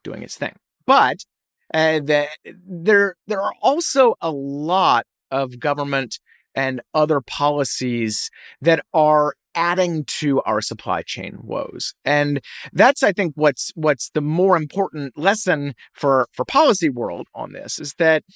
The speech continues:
um, yeah, you know, our supply chain did develop over decades, but it developed in, uh, in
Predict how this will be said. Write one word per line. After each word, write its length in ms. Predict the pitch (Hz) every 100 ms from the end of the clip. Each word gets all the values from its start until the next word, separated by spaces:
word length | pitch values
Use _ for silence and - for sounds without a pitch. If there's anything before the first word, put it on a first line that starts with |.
| - -
um, 340 | 156 165 165 165
yeah, 160 | 220 285
you 140 | 196
know, 160 | 185 180
our 120 | 185
supply 340 | 175 185 190 226
chain 240 | 233 190
did 180 | 160 202
develop 400 | 170 160 151 165 _
over 260 | 160 156 156
decades, 600 | 170 208 - 120 117 - -
but 200 | 175 165
it 160 | 175
developed 540 | 170 160 208 320 - -
in, 260 | 170 165 - _ _ -
uh, 300 | - - 156 -
in 460 | 185 170 160 147